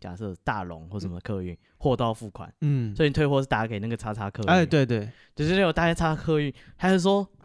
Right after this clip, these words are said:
Speaker 1: ：“你为什么要在F B上买这种来路不明的东西？”
Speaker 2: <laughs> 被教训。
Speaker 1: <laughs> 感觉他很困扰，已经不是第一个人做这种事。
Speaker 2: 哎，可是我爸去退那个什么新竹货运，
Speaker 1: 嗯。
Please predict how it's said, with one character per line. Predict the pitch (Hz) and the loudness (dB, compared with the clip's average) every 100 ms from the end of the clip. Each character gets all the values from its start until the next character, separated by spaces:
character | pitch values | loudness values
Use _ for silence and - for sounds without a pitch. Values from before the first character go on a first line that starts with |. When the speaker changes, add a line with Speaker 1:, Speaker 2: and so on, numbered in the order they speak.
| - _ _ _ _ - | -20 _ _ _ _ -4
Speaker 1:
：“你 | 120 | 2
为 | 175 | 2
什 | - | 2
么 | 113 | 0
要 | 131 | 2
在 | 135 117 | 2 0
F | 113 | -2
B | 123 | -4
上 | 123 123 | -2 -2
买 | 104 90 | -2 -2
这 | 113 | 2
种 | - 247 | 4 8
来 | 311 | 8
路 | |
不 | - 175 | 8 6
明 | - | 6
的 | 143 | 4
东 | - 143 | 4 4
西？” | |
Speaker 2:
<laughs> | 185 | 4
被 | |
教 | - 196 165 | 6 6 8
训。 | 240 - | 6 6
Speaker 1:
<laughs> | 117 262 262 269 254 262 196 - 247 233 208 208 180 208 208 - 208 208 190 | 6 6 8 8 8 8 6 6 4 4 4 4 0 -2 -6 -2 -2 -2 0
感 | 160 156 | 0 4
觉 | 165 | 6
他 | 190 | 6
很 | 185 | 4
困 | 147 - 165 | 2 2 2
扰， | 131 110 | 0 -2
已 | - | 2
经 | - 185 | 6 6
不 | 196 | 6
是 | 156 | 4
第 | 180 180 165 | 2 0 -2
一 | |
个 | - | -2
人 | 123 | -2
做 | 131 151 | -2 -2
这 | 147 | -2
种 | 113 | -2
事。 | 294 | 2
Speaker 2:
哎， | |
可 | 220 | 4
是 | 233 294 | 6 6
我 | 220 165 | 6 6
爸 | 254 208 | 6 4
去 | 233 220 | 2 0
退 | 214 202 | 4 4
那 | 196 | 4
个 | 175 | 2
什 | 151 | 0
么 | 117 | -2
新 | 123 175 170 | 0 0 0
竹 | 139 127 | 0 0
货 | 139 139 127 | 2 2 2
运， | 123 107 | 0 -2
Speaker 1:
嗯。 | 139 113 104 | -2 -2 -4